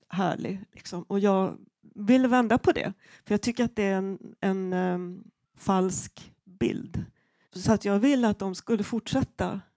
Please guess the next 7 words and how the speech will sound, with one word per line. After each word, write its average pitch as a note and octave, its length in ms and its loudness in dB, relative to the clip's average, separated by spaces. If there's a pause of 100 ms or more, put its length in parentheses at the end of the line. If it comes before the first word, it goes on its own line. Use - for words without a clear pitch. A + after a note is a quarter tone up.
(220)
att - 440 -6 (380)
vara G#3 340 4
vilda, A#3 500 0 (320)
medans G3+ 500 2
några G#3+ 420 4
av F#3 180 2
dem F3 360 -2